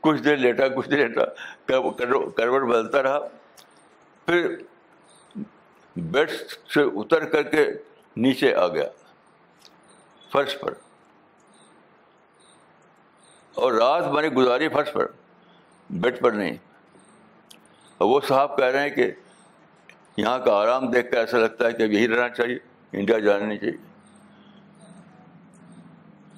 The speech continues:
تو یہ لوگ، یہ وہ لوگ ہیں جو اپنے مائنڈ کو موقع ہی نہیں دیتے کہ وہ ٹری-، ٹریگر کرے۔ تو کیا سمجھیں گے وہ؟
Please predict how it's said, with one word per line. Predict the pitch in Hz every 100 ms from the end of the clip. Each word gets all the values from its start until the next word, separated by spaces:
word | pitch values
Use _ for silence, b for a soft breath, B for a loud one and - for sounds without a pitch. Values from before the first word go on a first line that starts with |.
| - - - - - -
تو | 120
یہ | 147
لوگ، | 170 143 151 -
یہ | 117 151
وہ | 147 156
لوگ | 139 113 104
ہیں | 135
جو | 156 131
اپنے | - 123
مائنڈ | 92 92 139 202 196
کو | - 104 104 - - B B -
موقع | 90 113 131 -
ہی | 135 185
نہیں | 175 143
دیتے | 120 117 135
کہ | 139 135
وہ |
ٹری-، | - - 160 160
ٹریگر | - 214 202 190
کرے۔ | 147 95 - - - - - - - - - - - - - - - - - - - - - - - 160 - - - - - - - - - - - - - - - - -
تو | 143
کیا | 202
سمجھیں | 190 175 175 202
گے | 165
وہ؟ | 107